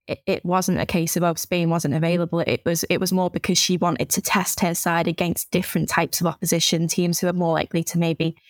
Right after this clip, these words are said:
sit back, play in that low block and, and prove more frustrating to, to break down. And I think that's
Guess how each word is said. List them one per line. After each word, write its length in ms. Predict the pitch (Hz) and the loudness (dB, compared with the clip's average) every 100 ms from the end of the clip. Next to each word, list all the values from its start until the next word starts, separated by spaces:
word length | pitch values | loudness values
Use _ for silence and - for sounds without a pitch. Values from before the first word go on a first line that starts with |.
| - - | -20 -2
sit 300 | - 196 - | 2 2 0
back, 360 | 175 165 - - | 0 0 -2 -8
play 200 | - 180 | -2 0
in 100 | 175 | 2
that 160 | 175 - | 0 0
low 220 | 170 165 | 0 -2
block 420 | - 175 160 - | 0 -2 -2 -4
and, 120 | 180 | -2
and 200 | - 170 - _ | 0 -2 -2 _
prove 320 | - 196 180 | -2 0 0
more 180 | 180 170 | 0 0
frustrating 720 | 160 185 - 170 170 175 165 165 | 0 -2 0 0 2 2 0 0
to, 260 | - 170 - _ _ _ _ | 0 0 -2 _ _ _ _
to 100 | - | -6
break 300 | 180 185 - | 0 -2 -2
down. 320 | - 185 208 | 0 0 2
And 100 | 208 | 0
I 60 | 196 | 0
think 220 | 196 190 | -2 0
that's 260 | 214 - | 0 -2